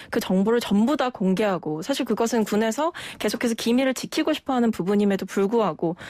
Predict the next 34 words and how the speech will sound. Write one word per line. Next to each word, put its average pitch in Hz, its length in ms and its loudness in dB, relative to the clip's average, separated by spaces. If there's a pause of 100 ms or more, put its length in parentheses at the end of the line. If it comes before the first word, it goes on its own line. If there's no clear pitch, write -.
(120)
또 262 80 0
그러한 247 380 0
사정을 294 440 0
여야가 202 360 2
모르지 208 340 0
않음에도 180 720 0
국민의힘 294 440 2
측에서도 254 600 -2 (340)
아, - 80 -2
군 277 220 0
출신 349 320 0
의원님들 220 360 2
얼마나 185 220 0
계십니까? 214 600 0
당연히 339 320 0
아시겠죠. 185 560 0
이런 185 180 2
군의 202 220 0
첩보 269 260 -2
자산이 226 500 0 (220)
쉽게 - 240 -4
공개돼서는 233 520 0
안 156 140 -2
된다는 202 420 0
거, 160 140 -2 (280)
그리고 247 140 2
이 214 180 2
첩보 302 260 -2
자산이 254 300 2
공개됐을 226 560 0
때 196 80 0
어떤 285 340 0
문제가 190 400 2
야기될지 175 720 0